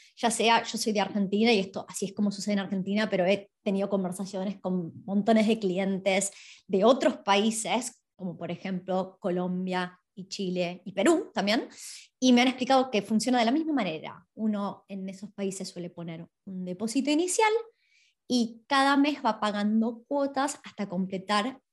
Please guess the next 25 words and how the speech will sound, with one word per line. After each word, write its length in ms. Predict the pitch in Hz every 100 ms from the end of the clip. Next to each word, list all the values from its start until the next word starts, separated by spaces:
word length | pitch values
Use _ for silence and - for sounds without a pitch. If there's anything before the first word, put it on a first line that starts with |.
| _
el 160 | 185 175
monto 480 | 180 180 180 175 202
de 80 | 185
la 140 | 196
transacción, 720 | 262 285 330 330 - 403 370 427 - - - _ -
y 360 | 269 277 - -
ese 240 | 262 302
dinero 400 | 285 285 311 262
que 100 | 240
uno 220 | 233 233
paga, 240 | 233 220 208
ya 160 | 190
sea 160 | 196 214
en 20 |
la 140 | 196 196
cuota 180 | 220
inicial 480 | 214 208 226 202 151 -
o, 180 | 165
o 260 | 156 180 175
en 140 | 165
las 100 | 170 -
cuotas 280 | - 202 202
que 100 | -
van 240 | 196 202 226
siguiendo, 800 | 254 254 254 254 254 262 311